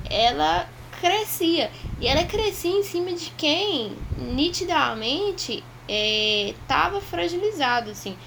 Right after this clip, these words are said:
A Juliette, ela veio de, de, de, de uma fragilidade que o Fiuk causou, que o Fiuk hoje ele tá sendo endeusado,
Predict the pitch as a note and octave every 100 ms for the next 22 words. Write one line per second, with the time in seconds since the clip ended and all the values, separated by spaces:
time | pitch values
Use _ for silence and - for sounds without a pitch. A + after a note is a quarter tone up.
0 | - - - - A3+ A#3+ A#3 A3 A3 A#3
1 | A3 G3+ G#3+ C4+ C#4+ C4 - A3 A3 G3
2 | G#3 G3 G3+ G#3+ G#3 G#3+ G#3 G3+ G3+ F#3+
3 | F#3 - A3+ - B3+ D4+ - C4+ A#3 G#3
4 | A3 B3+ B3+ - A#3 A#3 A#3 A3 A3 G#3+
5 | A3 A3 A3 A3 G#3+ G#3 G3+ G#3 A#3 D4